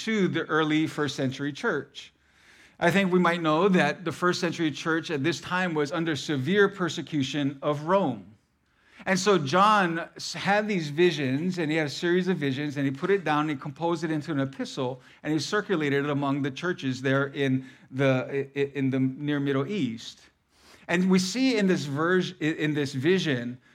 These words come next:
that, first of all, this angel takes John and puts him, and gives him, puts him on this high mountain. And every time you get a, gain a, a,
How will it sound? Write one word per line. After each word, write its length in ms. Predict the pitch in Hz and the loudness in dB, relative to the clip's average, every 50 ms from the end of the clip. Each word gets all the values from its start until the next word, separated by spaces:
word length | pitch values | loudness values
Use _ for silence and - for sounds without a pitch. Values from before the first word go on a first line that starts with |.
| _ _ _ | _ _ _
that, 160 | 156 151 156 | -2 -2 0
first 240 | 151 185 208 220 - | 2 2 2 2 2
of 100 | 220 180 | -2 0
all, 160 | 160 151 147 | 2 2 2
this 220 | 139 147 139 - - | 2 0 -2 -4 -6
angel 400 | 170 165 196 214 202 175 165 147 | -4 -4 -2 -2 0 0 -2 -2
takes 380 | 135 - - 180 185 180 - - | -4 -6 -6 -6 -6 -6 -8 -12
John 480 | 151 156 160 165 165 160 143 135 131 | -8 -6 -4 -2 0 0 0 0 0
and 100 | 131 131 | -2 -4
puts 240 | 131 - 180 180 - | -6 -8 -10 -6 -6
him, 160 | 190 175 165 | -6 -4 -4
and 300 | 151 151 151 143 139 135 | -4 -4 -2 -4 -2 0
gives 200 | 139 175 196 190 | 0 0 0 0
him, 240 | 208 214 190 160 - - - - - | -2 -4 -4 -4 -8 -12 -18 -20 -10
puts 180 | _ 220 226 - | _ -8 -6 -6
him 80 | 254 233 | -6 -4
on 100 | 202 175 | -4 -4
this 120 | 151 127 | -4 -6
high 380 | - - - - 170 175 165 151 | -8 -10 -8 -6 -4 -4 -4 -4
mountain. 580 | 147 147 139 139 151 143 139 139 - - - _ _ _ _ _ _ _ _ _ _ _ _ _ _ _ _ _ _ _ _ _ _ | -2 0 0 0 -2 -4 -6 -10 -14 -14 -20 _ _ _ _ _ _ _ _ _ _ _ _ _ _ _ _ _ _ _ _ _ _
And 100 | - 160 | 0 2
every 180 | 185 226 247 262 | 4 4 4 2
time 220 | 262 262 247 226 | 0 0 0 2
you 80 | 220 208 | 2 4
get 160 | 185 214 208 | 4 4 4
a, 80 | 196 185 | 4 2
gain 380 | 180 160 147 196 196 196 185 | 0 0 0 0 0 0 0
a, 180 | 185 185 185 - _ _ _ _ _ _ | -2 -2 -4 -10 _ _ _ _ _ _
a, 440 | - 175 156 147 143 139 170 151 131 | 2 4 4 4 4 2 0 -2 -4